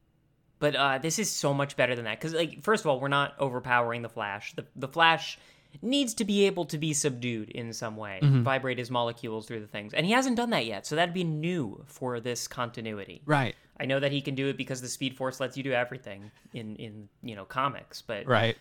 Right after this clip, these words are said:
Speaker 1: this Flash is just a fast man.
Speaker 2: Mm-hmm.
Speaker 1: Um, so, God, making it look like flatlining so that Batman panics 'cause he doesn't wanna lose two Flashes, ju-,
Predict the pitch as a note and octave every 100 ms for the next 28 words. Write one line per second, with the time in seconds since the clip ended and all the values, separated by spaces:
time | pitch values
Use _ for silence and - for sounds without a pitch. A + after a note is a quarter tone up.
0 | - D3+ F#3 - D3 D3 C#3 - C#3 B2
1 | C#3 C3+ - - B2+ A#2+ B2 A2 - B2
2 | G#2+ G2+ D3 C#3 C3 B2 B2+ _ _ _
3 | _ - B2+ A#2 A2+ A2+ - _ _ _
4 | _ _ - B2+ A#2 A2+ A2 _ _ _
5 | - F3 C#3 G#2+ - _ _ _ _ _
6 | _ _ - C#3 D#3+ E3+ E3+ C#3 C#3 D3
7 | C#3 C3 C#3 B2+ B2+ B2 A#2+ A#2+ C#3 A#2+
8 | A#2 A#2+ A#2+ A#2 A2 B2 A#2 - B2+ A2+
9 | A#2+ B2 A#2 A2+ A2+ - A#2+ A#2 A2 B2+
10 | B2 E3